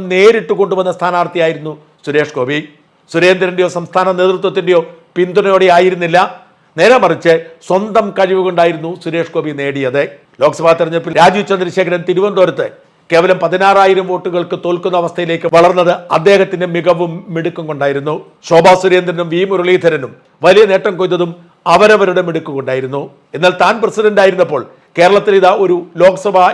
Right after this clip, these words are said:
എം പിയെ കിട്ടിയിരിക്കുന്നു, മൂന്നോ നാലോ ഇടത്ത് അസാധാരണമായ രീതിയിൽ വോട്ട് വർദ്ധിപ്പിച്ചിരിക്കുന്നു എന്ന് പറഞ്ഞ് ഒരു ടേം കൂടി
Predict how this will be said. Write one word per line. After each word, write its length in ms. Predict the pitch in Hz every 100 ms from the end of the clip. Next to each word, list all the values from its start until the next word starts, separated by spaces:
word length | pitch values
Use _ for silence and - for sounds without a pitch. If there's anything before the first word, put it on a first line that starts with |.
| 185
എം 80 | 175
പിയെ 140 | 175 170
കിട്ടിയിരിക്കുന്നു, 540 | 170 165 165 156 131 101 _ -
മൂന്നോ 200 | 196 240 214
നാലോ 160 | 196 202
ഇടത്ത് 180 | 180 185
അസാധാരണമായ 540 | 170 196 202 202 190 185
രീതിയിൽ 220 | 185 180 165 - _ _ 156
വോട്ട് 260 | 202 208 214
വർദ്ധിപ്പിച്ചിരിക്കുന്നു 680 | 185 175 196 170 185 180 170
എന്ന് 100 | 170 165
പറഞ്ഞ് 320 | 165 165 185 202 - _ _ 196
ഒരു 120 | 240 208
ടേം 160 | 208 208
കൂടി 200 | 190 180